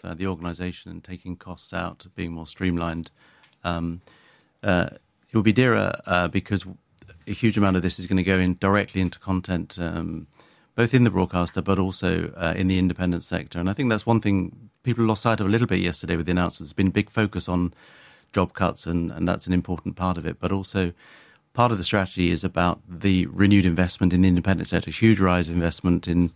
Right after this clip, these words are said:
independent productions and in things like original Irish drama, uh, a big expansion, the number of hours, and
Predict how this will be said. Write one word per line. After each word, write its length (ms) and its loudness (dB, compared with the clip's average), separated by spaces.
independent 400 2
productions 720 2
and 120 4
in 80 4
things 240 2
like 220 0
original 360 2
Irish 360 2
drama, 480 2
uh, 220 -4
a 60 -10
big 180 2
expansion, 480 -2
the 40 2
number 200 2
of 80 2
hours, 340 2
and 220 -4